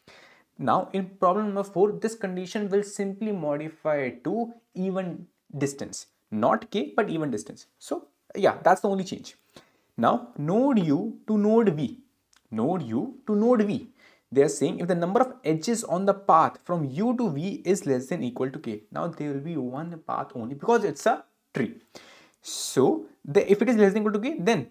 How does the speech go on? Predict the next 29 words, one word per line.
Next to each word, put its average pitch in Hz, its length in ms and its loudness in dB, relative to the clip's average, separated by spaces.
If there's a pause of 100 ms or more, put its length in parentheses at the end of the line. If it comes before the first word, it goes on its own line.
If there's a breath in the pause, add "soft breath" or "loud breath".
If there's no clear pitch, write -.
it's 175 180 -4
actually 196 500 0
a 208 120 4
target 170 520 2
node. 101 280 -2
So - 160 -4
for 156 220 2
this 190 480 0 (120)
node 135 320 2
U, 180 320 -2 (120)
this 233 240 -2
node 165 240 0
V 208 160 -2
will 151 100 -4
be 143 120 -2
the 175 60 -2
target 143 280 4
node 190 240 -2
if 180 160 -8
their 190 120 2
distance 180 400 -4
is 139 80 -6
less 120 100 0
than 127 100 -2
equal 113 140 -4
to 123 80 -8
K. 104 140 -4 (480 soft breath)
Ret-, 143 120 -4
we 170 140 -2